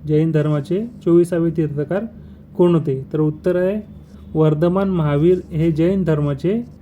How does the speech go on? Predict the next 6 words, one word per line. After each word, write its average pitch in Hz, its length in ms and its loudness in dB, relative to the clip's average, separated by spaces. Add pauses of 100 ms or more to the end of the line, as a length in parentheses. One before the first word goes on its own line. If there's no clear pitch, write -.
(340)
चोवीसावे 156 640 2 (560)
तीर्थकार 147 480 0 (420)
होते. 156 400 -2 (1800)
पुढचा 165 240 2
प्रश्न 180 280 -2
आहे 175 160 -4